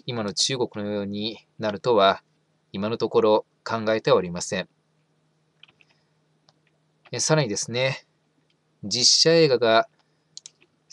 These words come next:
廃れた、まあ、廃れていった理由として、左がかったイデオロギー、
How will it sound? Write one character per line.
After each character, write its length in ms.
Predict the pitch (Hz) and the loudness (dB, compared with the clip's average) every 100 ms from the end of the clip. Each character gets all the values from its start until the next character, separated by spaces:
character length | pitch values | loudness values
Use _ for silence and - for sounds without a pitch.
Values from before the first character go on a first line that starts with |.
| - | -2
廃 100 | - | 2
れ 80 | 131 | 2
た、 480 | 117 107 104 110 - - | 2 2 4 2 -4 -10
ま 80 | |
あ、 20 | 92 | -8
廃 200 | - 135 | -2 -2
れ 80 | 120 | -2
て 100 | 95 | -6
い 60 | |
っ 40 | 90 | -6
た 140 | 95 | -6
理 180 | 95 101 | -4 -4
由 140 | 110 | -4
と 140 | 107 110 | -2 -2
し 140 | - | -2
て、 380 | - 113 113 113 - - _ _ _ _ _ _ _ _ _ _ _ _ _ _ _ _ - - _ _ _ _ - _ _ _ _ _ _ _ _ | -2 4 4 4 -4 -20 _ _ _ _ _ _ _ _ _ _ _ _ _ _ _ _ -20 -20 _ _ _ _ -20 _ _ _ _ _ _ _ _
左 340 | - 113 143 | -4 4 4
が 80 | 156 | 4
か 100 | 160 | 2
っ 80 | 156 _ | 0 _
た 400 | 113 113 107 - _ _ _ - | 4 4 2 -6 _ _ _ -10
イ 140 | 110 | 0
デ 100 | 139 | 4
オ 80 | 156 | 6
ロ 80 | 139 | 4
ギ 120 | |
ー、 40 | 110 | -4